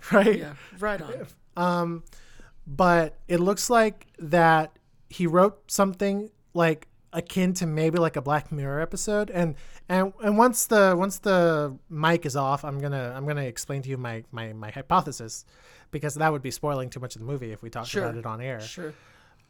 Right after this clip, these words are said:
Speaker 1: Uh, I feel as though he noticed kind of the, the era
Speaker 2: The
Speaker 1: we're living
Speaker 2: trend.
Speaker 1: in in America.
Speaker 2: Yeah.
Speaker 1: And he saw that a little bit of his, of his story touched on that,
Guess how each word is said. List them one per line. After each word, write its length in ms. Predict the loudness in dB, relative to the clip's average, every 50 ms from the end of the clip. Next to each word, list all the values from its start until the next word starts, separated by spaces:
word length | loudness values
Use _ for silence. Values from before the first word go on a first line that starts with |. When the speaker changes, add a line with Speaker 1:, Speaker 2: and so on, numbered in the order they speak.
| _ _ _ _ 0
Speaker 1:
Uh, 400 | 2 4 6 6 6 4 2 0 -4 _ _ _ _ _ _ _ _ _ _ _ _ _
I 200 | 0 2 2 2
feel 320 | 2 0 0 0 2 2 2
as 200 | 2 0 0 -2
though 420 | -2 -2 0 0 -2 -2 -4 -8 -12 _
he 220 | _ 0 0 0 2
noticed 560 | 0 0 2 4 4 4 4 4 2 0 -2
kind 240 | -2 0 0 2 2
of 120 | 2 2
the, 380 | 0 0 0 -2 -2 -4 -6 -10 -12 -10
the 420 | -6 -4 -4 -4 -4 -6 -8 -10 -14 -18 _ _ _ -2
era 300 | 2 4 6 6 6 6
Speaker 2:
The 60 | 4
Speaker 1:
we're 100 | 4 2
living 280 | 2 2 2 2 2 2
Speaker 2:
trend. 140 | 0 0 2
Speaker 1:
in 40 | 2
in 80 | 2
America. 640 | 2 2 2 2 2 2 0 0 -2 -2 -4 -4 -6 -8 -16 -20 _ _ _ _ _ _
Speaker 2:
Yeah. 200 | -10 -8 -6 0
Speaker 1:
And 220 | 2 4 4 4 4
he 100 | 0 0
saw 260 | 2 6 6 8 8
that 260 | 8 8 8 6 6 2
a 100 | 0 -2
little 360 | 0 0 0 2 2 2 2
bit 160 | 2 2 2
of 100 | 0 0
his, 280 | 0 -2 -4 -4 -8 -12 _ -4
of 180 | -2 -2 -2 -2
his 260 | -4 -2 -2 -2 -2
story 340 | -2 0 2 2 2 2 0
touched 320 | -2 -4 -4 -2 2 2
on 180 | 4 4 4 4
that, 340 | 4 4 4 4 2 -4